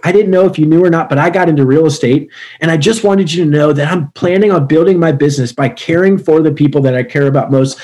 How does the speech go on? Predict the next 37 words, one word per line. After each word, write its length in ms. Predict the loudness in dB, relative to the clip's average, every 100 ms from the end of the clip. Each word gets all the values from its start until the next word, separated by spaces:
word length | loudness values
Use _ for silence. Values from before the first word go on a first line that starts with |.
| -12
like 300 | -4 -2 0
you. 340 | 0 0 -2 -14 _ _
So," 500 | -12 -2 0 2 2
and 140 | 2
this 140 | 0 0
is 100 | 0
the 100 | 2
mo-, 220 | 2 2
most 200 | 0 0
important 280 | 0 -2 0
dialogue, 360 | 0 0 -2 -4 -20 _
"so 220 | -4 -2
I 60 | 2
was 200 | 0 0
wondering 580 | 0 0 2 0 0 -2
if 200 | -4 0
you 180 | 0 2
had 300 | 0 0 0
an 100 | 0
a-, 220 | 0 0 0
excuse 380 | -12 -4 -2 0
me, 180 | -2 -6 -8
if 120 | -2
you 140 | 0
had 80 | 2
a 80 | 0
friend 340 | -2 -2 0
or 80 | 0
family 380 | 0 0 0 2
member 480 | 0 0 -2 -4 -8 _ -4
thinking 340 | -2 2 2 2
of 160 | 0
buying 320 | -2 0 0 0
or 40 |
selling 380 | -2 -2 0 0
a 60 | 0
home, 420 | 0 0 -2